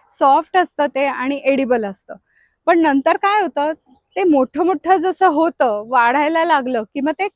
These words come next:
कडक कडक व्हायला लागतं, फायब्रस असतं, खूप फायबर्स असतात त्याच्यामध्ये आणि खूप फायब्रस असतं ते. अ, आणि मग त्याचा रंग पण बदलायला लागतो. आता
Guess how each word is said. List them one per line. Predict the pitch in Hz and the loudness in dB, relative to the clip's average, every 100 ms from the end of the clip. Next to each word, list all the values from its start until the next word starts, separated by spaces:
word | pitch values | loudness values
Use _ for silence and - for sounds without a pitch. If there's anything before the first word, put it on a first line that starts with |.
| - | -6
कडक | 302 302 - - | -2 -2 -4 -4
कडक | 392 - 311 | -4 -4 -4
व्हायला | 254 208 | -4 -4
लागतं, | 202 196 - 185 - | -8 -12 -18 -16 -6
फायब्रस | 247 247 220 254 339 349 | -2 -2 -2 0 2 2
असतं, | 262 - 202 _ _ _ _ _ | -2 -8 -18 _ _ _ _ _
खूप | - 349 381 440 _ _ _ - | -2 2 2 0 _ _ _ -8
फायबर्स | - 262 262 214 233 302 302 311 | 0 2 2 0 2 2 2 -4
असतात | 277 - 269 | -6 -4 -4
त्याच्यामध्ये | 254 233 233 220 208 | -4 -4 -6 -6 -8
आणि | 220 240 269 - | -6 -6 -8 0
खूप | 370 403 381 | 4 4 2
फायब्रस | - 262 233 220 269 247 233 | -4 -2 -2 2 2 2 -2
असतं | 202 - 185 | -10 -10 -10
ते. | 185 - _ _ _ _ _ _ _ - | -12 -16 _ _ _ _ _ _ _ -12
अ, | 226 233 233 226 _ _ _ _ - | -10 -8 -10 -12 _ _ _ _ -6
आणि | 247 | -2
मग | 277 | 0
त्याचा | 330 339 359 370 | 0 0 2 2
रंग | 285 262 269 | 2 0 0
पण | 302 339 | 2 2
बदलायला | 320 240 262 262 254 | 2 2 0 0 -2
लागतो. | 214 - | -2 -4
आता | 226 226 | -4 -2